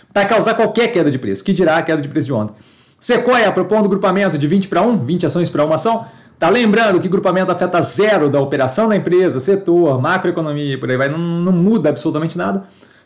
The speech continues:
Tá? A coisa ficando preta pra Enel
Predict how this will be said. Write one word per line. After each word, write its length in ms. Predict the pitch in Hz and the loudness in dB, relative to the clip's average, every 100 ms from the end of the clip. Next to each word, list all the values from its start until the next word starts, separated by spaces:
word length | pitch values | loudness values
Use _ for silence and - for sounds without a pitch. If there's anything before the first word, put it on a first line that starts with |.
| - | -4
Tá? 220 | 156 175 | 0 2
A 40 | 190 | 0
coisa 420 | 226 240 180 175 | 0 2 2 0
ficando 380 | 175 180 196 185 | 0 0 2 2
preta 440 | - 202 196 165 | 2 0 0 -2
pra 200 | 160 165 | 0 0
Enel 440 | 160 196 208 - | 2 2 0 -4